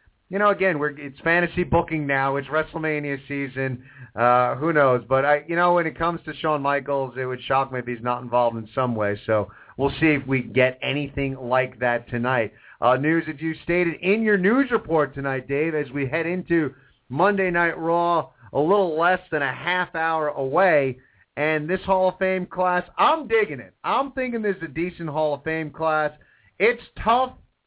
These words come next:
coming out of, you know, last year you get Backlund and, and Sammartino in the same class. I-, it's tough to top a class like that. Uh, a few years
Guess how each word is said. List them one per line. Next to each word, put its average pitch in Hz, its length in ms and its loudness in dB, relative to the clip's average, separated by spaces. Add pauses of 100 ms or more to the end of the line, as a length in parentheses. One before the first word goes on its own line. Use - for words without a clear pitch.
(920)
coming 220 340 0
out 208 240 0
of, 208 300 0 (480)
you 185 100 -2
know, 196 140 4
last 196 420 2
year 208 160 -6
you 190 140 -2
get 185 240 -6
Backlund 190 720 -2
and, 170 160 -6
and 160 200 -6 (100)
Sammartino 185 880 4
in 160 140 -2
the 156 80 0 (100)
same 175 280 -2
class. 151 520 2 (440)
I-, 139 40 -6 (120)
it's 175 200 -2 (140)
tough 196 240 2
to 180 80 -6
top 180 380 0
a 175 40 2
class 175 400 0 (120)
like 165 320 0
that. 165 360 0 (280)
Uh, 127 340 2
a - 60 -18
few 190 100 -4
years 185 240 2